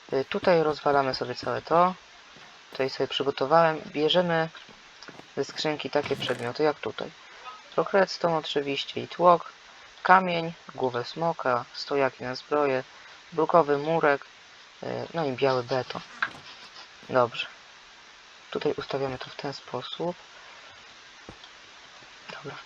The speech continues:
Tutaj to trzeba w ten sposób. I stawiamy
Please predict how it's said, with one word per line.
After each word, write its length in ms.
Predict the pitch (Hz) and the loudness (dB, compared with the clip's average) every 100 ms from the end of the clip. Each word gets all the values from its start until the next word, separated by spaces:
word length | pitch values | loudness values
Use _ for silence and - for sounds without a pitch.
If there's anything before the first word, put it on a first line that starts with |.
| - - - - - - - | -20 -20 -20 -20 -20 -20 -18
Tutaj 180 | - 156 | -4 -4
to 80 | - | -2
trzeba 560 | - - 135 131 135 151 - | 0 4 6 4 2 -2 -8
w 20 | |
ten 140 | - 135 | -4 -4
sposób. 520 | - 127 123 - 185 - - - - - - - - - - - - - | -4 -8 -6 -4 -4 -6 -20 -20 -20 -20 -20 -20 -20 -20 -20 -20 -20 -10
I 80 | 185 | -6
stawiamy 520 | - 180 143 143 143 | 0 2 4 4 2